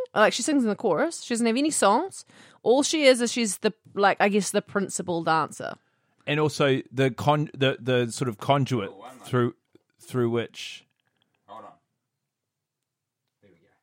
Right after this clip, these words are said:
Speaker 2: and also the conduit through which, like, the entry point for the audience, because this is a very hardcore, as we've said, sort of sect of s-
Speaker 1: Mm.
Speaker 2: skinhead cats.
Speaker 1: Mm.
Speaker 2: And then one new cat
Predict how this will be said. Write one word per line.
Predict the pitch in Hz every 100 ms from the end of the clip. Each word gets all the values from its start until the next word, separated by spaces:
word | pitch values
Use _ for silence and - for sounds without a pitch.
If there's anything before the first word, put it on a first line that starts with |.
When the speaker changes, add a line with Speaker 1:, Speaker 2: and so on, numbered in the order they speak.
| _ -
Speaker 2:
and | 127
also | 143 135 139
the | 123
conduit | - 135 127 117 92
through | 120
which, | 110 92
like, | 76 120 123
the | 120 -
entry | 143 - 123
point | 123 98
for | 104
the | 113
audience, | 117 107 80 - - _ _ -
because | 120 123 104
this | - 123
is | 131
a | 113
very | 107 117 113 113
hardcore, | 113 117 113 95 - 104 98
as | 104 110
we've | 104
said, | - 101
sort | 117
of | 98
sect | - - 101 - -
of | 95
s- | - _ _ -
Speaker 1:
Mm. | 175 175 175 151 127
Speaker 2:
skinhead | 107 117 95
cats. | 123 107 - -
Speaker 1:
Mm. | 185 185 180 175 _ -
Speaker 2:
And | 120
then | 127 127 117
one | 131 131
new | 123 131
cat | - 117